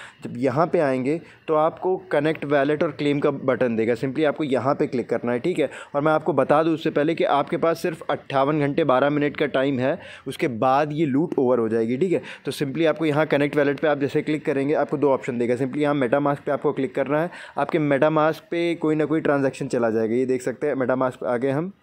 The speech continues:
अब यहाँ पे नेक्स्ट पे आपको क्लिक करना है simply, फिर कनेक्ट पे आपको क्लिक करना है, ऑटोमेटिक कनेक्ट होगा, ठीक है। कनेक्ट होने के कुछ देर बाद आपको साइन इन का ऑप्शन दिखाएगा MetaMask पे, simply आपको साइन इन पे क्लिक कर देना है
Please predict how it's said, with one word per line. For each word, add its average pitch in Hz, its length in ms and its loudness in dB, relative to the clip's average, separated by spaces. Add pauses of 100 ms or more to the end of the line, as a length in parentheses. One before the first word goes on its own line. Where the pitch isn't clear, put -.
(400)
अब 143 220 -6
यहाँ 147 220 2
पे 156 80 2
नेक्स्ट 143 240 0
पे 170 60 0
आपको 156 220 0
क्लिक 160 220 -4
करना 160 240 0
है 165 80 0
simply, 160 320 -4 (280)
फिर 151 100 -4
कनेक्ट 143 300 0
पे 180 60 2
आपको 160 220 0
क्लिक 160 200 -4
करना 165 220 0
है, 156 80 4
ऑटोमेटिक 143 380 0
कनेक्ट 139 280 0
होगा, 170 260 0 (320)
ठीक 165 180 -6
है। 165 120 0 (100)
कनेक्ट 165 280 0
होने 165 140 4
के 147 40 -4
कुछ 160 140 0
देर 156 140 0
बाद 151 200 2
आपको 160 300 0
साइन 139 260 0
इन 160 100 0
का 170 100 2
ऑप्शन 165 220 0
दिखाएगा 160 360 2
MetaMask 160 380 2
पे, 180 80 -2
simply 143 240 -2
आपको 143 140 2
साइन 131 200 0
इन 139 80 0
पे 156 120 -2
क्लिक 151 200 -4
कर 160 120 2
देना 160 240 0
है 185 140 0